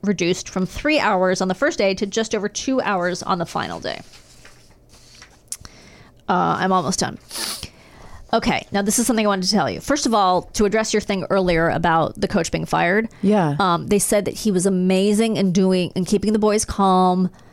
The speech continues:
Speaker 2: Yeah.
Speaker 1: Like, he was really fantastic with them, and that they asked several of the parents, "Do you wanna sue or, you know, press charges?" And all of them were like, "No way." Like, he kept our boys alive. He kept them safe.
Speaker 2: Yeah.
Speaker 1: Like,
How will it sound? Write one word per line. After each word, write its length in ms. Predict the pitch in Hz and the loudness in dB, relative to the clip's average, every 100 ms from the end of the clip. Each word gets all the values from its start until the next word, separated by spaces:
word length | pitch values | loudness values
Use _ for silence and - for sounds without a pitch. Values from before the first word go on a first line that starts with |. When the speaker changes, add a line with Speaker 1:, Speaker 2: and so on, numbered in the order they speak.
| - | -6
Speaker 2:
Yeah. 300 | - 202 185 | 0 2 2
Speaker 1:
Like, 200 | 165 165 | 2 0
he 140 | - 208 | 0 2
was 220 | 185 - 78 - | 2 0 -6 -4
really 680 | 170 180 220 202 190 185 | 0 4 4 4 4 2
fantastic 580 | 180 175 175 180 175 185 | 0 -2 0 -2 -2 -4
with 120 | 165 | -4
them, 260 | 160 151 165 - | -2 -2 -4 -4
and 200 | 180 180 | -4 -2
that 440 | 185 180 180 - - - - - - _ - | 0 2 0 -2 -10 -14 -20 -20 -20 _ -16
they 400 | - 180 202 196 - | -6 0 2 2 0
asked 320 | 214 226 254 - | 0 0 -2 -6
several 320 | 254 220 208 | -4 0 -2
of 80 | 185 | -2
the 60 | |
parents, 440 | - 311 262 - - | -2 0 0 -2 -2
"Do 80 | 208 | 2
you 100 | 190 | 2
wanna 200 | 185 185 | 2 0
sue 560 | - 240 190 180 202 - | 0 0 2 2 2 2
or, 400 | 180 165 160 - - | 2 2 -2 -6 -6
you 140 | 202 185 | 0 0
know, 260 | 156 170 - - | 0 -4 -10 -6
press 200 | 202 185 | -4 -2
charges?" 420 | 214 208 185 160 | 0 2 0 0
And 140 | - 180 | -2 2
all 160 | 196 | 2
of 60 | 185 | 2
them 120 | 175 | 0
were 100 | 175 | 2
like, 240 | 165 151 - _ _ _ _ _ _ - _ | 0 -2 -10 _ _ _ _ _ _ -20 _
"No 340 | - 214 254 285 | 0 2 4 2
way." 520 | 196 240 180 87 - | 2 2 0 -2 -8
Like, 240 | 285 185 - | -4 -4 -4
he 400 | - 233 247 240 | -4 0 2 0
kept 280 | - 165 214 | -2 -2 0
our 100 | 196 | 2
boys 240 | 190 - | 2 2
alive. 380 | 170 202 262 247 | 2 4 2 2
He 140 | 240 | 0
kept 300 | 185 190 - | 0 -2 -2
them 180 | 175 165 | -4 -4
safe. 440 | 165 240 240 233 214 | -4 0 2 2 2
Speaker 2:
Yeah. 420 | 220 196 165 160 | 4 4 2 2
Speaker 1:
Like, 200 | 208 | 0